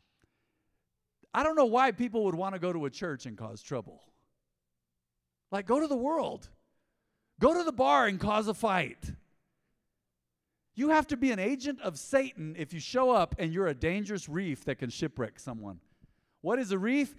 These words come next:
It's just beneath the surface. You can't see it, but it can mess up your ship. Why? Because it's, there's that word, it's shallow. These people are shallow. But they can get people shipwrecked.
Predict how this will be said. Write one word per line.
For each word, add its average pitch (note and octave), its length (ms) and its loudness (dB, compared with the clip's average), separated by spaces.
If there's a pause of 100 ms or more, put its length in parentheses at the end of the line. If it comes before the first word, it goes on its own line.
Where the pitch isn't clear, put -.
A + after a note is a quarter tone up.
(260)
It's F#3+ 240 2
just D#3 420 -2
beneath B3+ 320 -2
the - 80 -6
surface. A#3 420 -2
You A3+ 120 -2
can't C4 300 0
see C#4+ 280 0
it, D#3+ 140 -4
but D3+ 100 2
it D#3 160 2
can C3 220 -4
mess E3 260 -2
up E3 180 -2
your D#3 120 -6
ship. C#3 420 -6 (360)
Why? D3 220 0
Because A#2+ 280 -4
it's, - 280 -8 (400)
there's B2 180 -4
that C#3 180 -4
word, C#3 180 -4
it's G#2+ 180 -14
shallow. A#2+ 480 -14
These A#2 140 -14
people D#3 300 -14
are A#2 60 -10
shallow. A#2 600 -10 (1300)
But B2 140 -4
they C#3+ 140 2
can C3 160 -12
get C#3 180 -8
people C#3+ 300 -10
shipwrecked. C3 440 -8